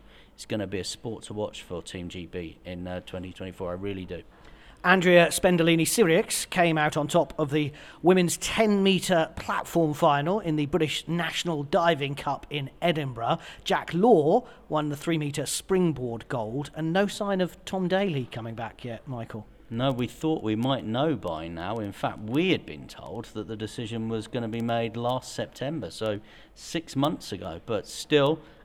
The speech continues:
Speaker 1: at this point of time, as we record
Speaker 2: He's
Speaker 1: this
Speaker 2: doing a
Speaker 1: in
Speaker 2: podcast. He's following in our footsteps.
Speaker 1: in my
Speaker 2: First time ever.
Speaker 1: He, he's done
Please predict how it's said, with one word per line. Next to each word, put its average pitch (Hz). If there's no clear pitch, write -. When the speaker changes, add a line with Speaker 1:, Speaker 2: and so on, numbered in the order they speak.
Speaker 1:
at 123
this 123
point 117
of -
time, 120
as 104
we 110
record 104
Speaker 2:
He's -
Speaker 1:
this 117
Speaker 2:
doing 180
a 156
Speaker 1:
in 104
Speaker 2:
podcast. 113
He's 143
following 165
in 156
our 147
footsteps. 113
Speaker 1:
in 113
my 120
Speaker 2:
First 202
time 170
ever. 143
Speaker 1:
He, 123
he's 113
done 110